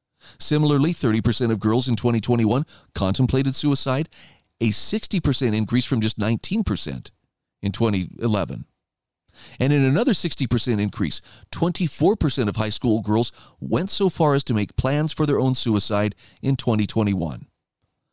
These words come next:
up from fifteen percent in twenty eleven.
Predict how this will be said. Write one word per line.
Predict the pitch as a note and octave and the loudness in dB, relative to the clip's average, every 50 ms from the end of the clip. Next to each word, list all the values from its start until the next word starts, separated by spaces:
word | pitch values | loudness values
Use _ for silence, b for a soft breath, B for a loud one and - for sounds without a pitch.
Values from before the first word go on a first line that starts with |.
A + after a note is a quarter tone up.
| _ _ _ _ | _ _ _ _
up | - D#3+ - - | -2 -2 -2 -2
from | - F3+ E3 - | -2 -2 0 0
fifteen | D#3 C#3+ - - C#3+ C3 | 0 -2 0 0 0 0
percent | - C#3 B2+ - - A#2+ F2+ F2+ - - | 0 0 -2 0 -2 -2 -2 -2 -4 -4
in | - B2+ A2 | -4 -4 -2
twenty | - - A2 G#2 G#2 | 0 0 0 2 2
eleven. | G2+ G2 G2+ F#2+ E2+ - B1+ - - | 0 0 0 -2 -4 -6 -12 -14 -16